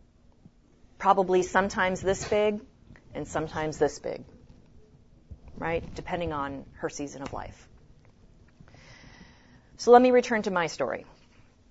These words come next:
So after college, I worked for nine years in, uh, broadcast journalism, in radio, behind the scenes at a network news magazine,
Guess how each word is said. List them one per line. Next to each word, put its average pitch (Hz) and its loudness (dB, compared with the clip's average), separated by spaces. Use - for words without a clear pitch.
So 247 10
after 240 12
college, 214 8
I 208 8
worked 247 10
for 220 -2
nine 196 6
years 170 2
in, 151 -2
uh, 135 -2
broadcast 190 8
journalism, 165 2
in 143 -4
radio, 175 6
behind 165 -4
the 156 -4
scenes 170 -4
at 156 2
a 151 -2
network 156 0
news 175 -4
magazine, 165 0